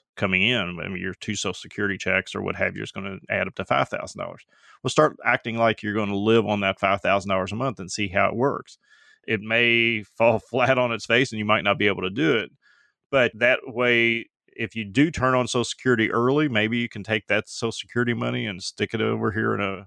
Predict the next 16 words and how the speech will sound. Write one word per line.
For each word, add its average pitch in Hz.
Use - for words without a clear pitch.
shoebox 113
or 101
whatever, 110
put 113
it 110
over 110
here 110
in 104
the 101
safe 117
spot 117
so 107
it's -
accumulating 117
and 104
growing. 120